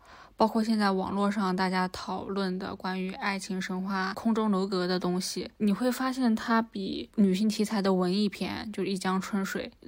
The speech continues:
来得更悬浮。但是你从《爱情神话》，徐峥他妈的这个角色，你又会发现比《一江春水》里面现实很多的东西。那就是《一江春水》当中田阿姨这个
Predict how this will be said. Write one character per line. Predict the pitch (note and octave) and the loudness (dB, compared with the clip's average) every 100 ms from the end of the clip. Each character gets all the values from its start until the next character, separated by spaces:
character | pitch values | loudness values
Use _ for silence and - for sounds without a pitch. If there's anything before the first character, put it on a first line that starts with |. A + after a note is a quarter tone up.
| - | 4
来 | G3 | 6
得 | G3+ A#3 | 6 2
更 | - C4+ | 2 2
悬 | A3+ G3 F3+ | 4 2 0
浮。 | A3+ - - - - | 0 -4 -12 -12 0
但 | D#4+ | 2
是 | D4 | 6
你 | A#3+ F#3 | 6 6
从 | - F#3+ F#3+ G#3 | 2 0 0 0
《爱 | - C#4 | 2 2
情 | A#3+ A3 | 2 0
神 | G3 F3+ F#3 | 0 0 -2
话》， | B3+ B3+ G3+ F#3 | 0 2 2 0
徐 | - G#3 | -2 0
峥 | B3 B3+ | 2 0
他 | C4 | 0
妈 | C4+ C#4 D4 | 0 2 2
的 | B3 | 2
这 | |
个 | G#3 | 2
角 | F#3+ - | 0 -2
色， | G3+ G#3 A3+ _ - - - - | -6 -6 -8 _ -20 -20 -6 4
你 | A3+ | 6
又 | C4 | 6
会 | D4+ | 4
发 | D4 D4 D4 | 2 2 0
现 | C#4+ B3+ | 2 0
比 | A3+ F#3+ | 2 -2
《一 | F#3+ A#3 | -2 0
江 | B3+ B3+ | 0 0
春 | C4+ | 0
水》 | C4 A#3 | 0 2
里 | F#3 | 2
面 | G3 | 0
现 | G#3+ C#4 | 0 0
实 | A#3+ - A3 | 0 0 -2
很 | - - | -4 -10
多 | - C4+ | -2 2
的 | C#4 | 2
东 | G#3 A3+ | 0 -2
西。 | G#3 - A#3+ _ _ - | -8 -10 -14 _ _ -6
那 | |
就 | C4+ C4 | -2 -2
是 | B3+ | -2
《一 | C4+ | -2
江 | C4+ C4 | -2 -4
春 | C4+ | -4
水》 | C4 A3+ | -2 -2
当 | G3+ G3 | -2 -2
中 | G#3 G#3 | 0 0
田 | G#3 G#3 | -2 -2
阿 | F#3+ G3 G#3 | 2 2 0
姨 | F#3 | -2
这 | F#3 F#3+ | -4 -4
个 | F3+ D#3 | -4 -6